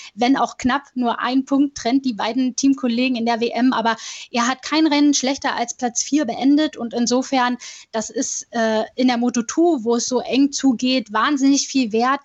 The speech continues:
immer das Beste rauszuholen, selbst wenn man, wenn man's mal nicht aufs Podest schafft. Er wartet natürlich so noch ein bisschen auf diesen ersten Saisonsieg. Er war jetzt dreimal Zweiter, einmal Dritter, einmal Vierter.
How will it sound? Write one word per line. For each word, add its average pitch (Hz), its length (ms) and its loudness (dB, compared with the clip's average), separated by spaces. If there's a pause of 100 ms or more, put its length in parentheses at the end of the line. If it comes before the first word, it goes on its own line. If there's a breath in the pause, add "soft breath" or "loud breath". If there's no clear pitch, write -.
immer 269 220 0
das 233 140 -6
Beste 240 300 -2
rauszuholen, 254 560 -2
selbst 226 260 0
wenn 247 180 2
man, 240 180 0 (220)
wenn 226 180 -2
man's 226 260 -4
mal 208 140 -2
nicht 294 360 0
aufs - 280 -4
Podest - 440 -4
schafft. - 280 -2 (420 loud breath)
Er 233 160 -2
wartet 294 240 0
natürlich 285 380 2
so 285 100 2
noch 269 220 2
ein 254 80 -2
bisschen 269 260 -4
auf 233 140 -4
diesen 262 180 0
ersten 277 460 -2
Saisonsieg. 269 960 2
Er 233 220 -2
war 233 140 0
jetzt 233 260 -6
dreimal 311 480 0
Zweiter, 277 400 -2
einmal 277 240 2
Dritter, 262 340 -2
einmal 175 300 0
Vierter. 302 520 -2